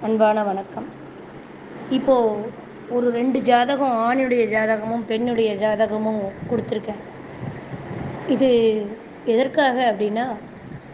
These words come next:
இப்போ நம்ம குரு தசை, அருமையான தசை, ஒரு ஜாதகத்துல குரு பார்க்க கோடி நன்மை, குரு பகவான்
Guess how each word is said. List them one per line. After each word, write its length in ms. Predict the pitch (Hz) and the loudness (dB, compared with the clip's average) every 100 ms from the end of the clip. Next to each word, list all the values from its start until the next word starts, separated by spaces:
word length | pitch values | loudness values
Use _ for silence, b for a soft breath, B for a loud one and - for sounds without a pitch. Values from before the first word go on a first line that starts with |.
| - - - - - | -18 -18 -18 -16 -4
இப்போ 180 | 311 277 | 2 4
நம்ம 220 | 269 262 | 6 2
குரு 300 | 240 226 311 285 | 0 2 4 6
தசை, 360 | 269 240 269 254 - - - - - | 4 4 2 0 -2 -10 -18 -16 -8
அருமையான 480 | 226 240 233 226 247 247 233 226 226 226 | -4 -2 0 2 2 4 4 4 2 2
தசை, 360 | 220 226 - 233 233 - - - - - - - - - - - - | 2 0 2 2 2 -8 -18 -20 -20 -20 -20 -18 -18 -18 -18 -18 -2
ஒரு 280 | 302 285 269 262 262 254 254 254 269 - - - - | 6 8 8 4 4 0 -2 -6 -12 -20 -20 -20 -12
ஜாதகத்துல 680 | 208 262 277 320 294 233 240 254 330 - - - - - - - - - - - - | 0 2 4 4 2 0 0 0 -2 -12 -14 -16 -16 -20 -18 -18 -14 -14 -14 -10 4
குரு 240 | 277 349 | 6 6
பார்க்க 420 | 349 277 262 285 277 | 6 4 4 2 0
கோடி 400 | 269 269 262 254 | 4 4 4 2
நன்மை, 380 | 233 233 233 233 - - - - - - - - | 0 0 -2 -6 -10 -18 -20 -20 -20 -20 -18 -4
குரு 180 | 269 320 | 2 6
பகவான் 500 | 330 302 302 294 277 | 6 6 4 4 2